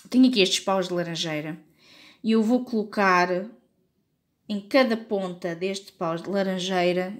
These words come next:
eu vou mostrar, um bocadinho, assim, do Spider Gel. Assim. E aquilo que eu vou tentar fazer é ver o que eu consigo fazer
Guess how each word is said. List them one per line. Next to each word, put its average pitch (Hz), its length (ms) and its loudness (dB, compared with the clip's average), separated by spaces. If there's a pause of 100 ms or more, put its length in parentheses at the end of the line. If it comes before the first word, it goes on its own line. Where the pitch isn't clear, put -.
eu 170 100 -8
vou 170 140 -8
mostrar, 160 520 -8 (720)
um 233 180 2
bocadinho, 190 840 -2 (1300)
assim, 190 560 -6
do 226 160 -2
Spider 180 480 0
Gel. 160 400 -8 (640)
Assim. - 500 -2 (1200)
E 392 100 2
aquilo 208 320 2
que - 120 2
eu 285 60 8
vou 190 100 2
tentar 233 340 0
fazer 269 600 4
é 247 100 -2
ver 220 120 0
o 185 40 -4
que 233 100 -6
eu 233 60 -12
consigo 240 440 -2
fazer 190 720 -2